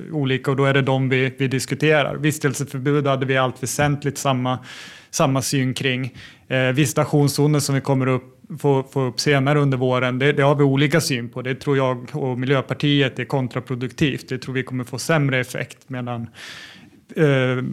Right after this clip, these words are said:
Fredrik Kärrholm och Moderaterna tror att det leder, leder framåt. Och då, men det är inte på utskottet vi,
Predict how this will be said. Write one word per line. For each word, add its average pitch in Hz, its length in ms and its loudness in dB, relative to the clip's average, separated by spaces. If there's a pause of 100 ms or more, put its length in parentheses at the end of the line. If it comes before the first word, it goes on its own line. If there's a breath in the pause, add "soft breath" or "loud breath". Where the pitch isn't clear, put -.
Fredrik 127 340 0
Kärrholm 127 400 2
och 127 80 0
Moderaterna 123 520 -2
tror 123 200 -6
att 120 80 -10
det 127 240 -6
leder, 123 440 -6 (100)
leder 127 300 -6
framåt. 131 420 -6
Och 135 60 -2
då, 143 300 2 (240 loud breath)
men 147 120 2
det 156 60 4
är - 20 6
inte 151 200 2
på 147 160 2
utskottet 139 600 0
vi, 117 160 -4